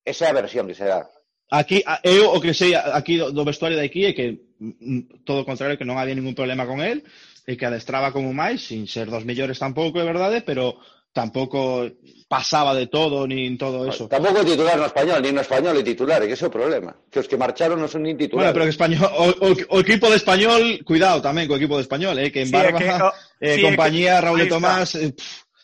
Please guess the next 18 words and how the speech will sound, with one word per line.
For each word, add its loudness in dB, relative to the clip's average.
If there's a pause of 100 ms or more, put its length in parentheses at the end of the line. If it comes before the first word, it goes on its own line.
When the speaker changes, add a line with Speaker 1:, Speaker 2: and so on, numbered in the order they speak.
(260)
Speaker 2:
e -2
ten 0
un 2
equipazo -2
español, -4
que, -6
que -6
competiría -4
perfectamente -6
en -
primeira -8
división. -8 (160)
O -20
sea -8
que, -10
bueno, -4 (480)
non -6
sei. -6